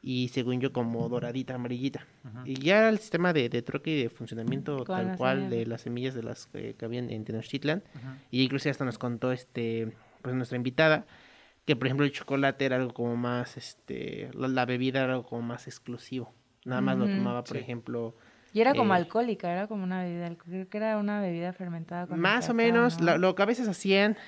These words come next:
Speaker 1: que es lo que también estuvimos platicando, es que a veces le ponían, creían que el, el cacao era la, como el alimento como muy cercano a los dioses.
Speaker 3: Ujú.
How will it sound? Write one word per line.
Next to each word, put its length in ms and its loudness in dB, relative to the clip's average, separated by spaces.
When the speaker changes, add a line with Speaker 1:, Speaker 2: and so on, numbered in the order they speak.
Speaker 1:
que 60 0
es 80 4
lo 100 6
que 80 2
también 160 6
estuvimos 280 0
platicando, 600 4
es 240 2
que 120 0
a 60 6
veces 240 0
le 100 0
ponían, 400 -6
creían 360 2
que 380 -2
el, 320 -6
el 180 -2
cacao 420 4
era 120 6
la, 140 0
como 400 -4
el 100 -2
alimento 800 -2
como 220 -2
muy 120 -2
cercano 360 -4
a 20 -2
los 180 -4
dioses. 460 -4
Speaker 3:
Ujú. 540 0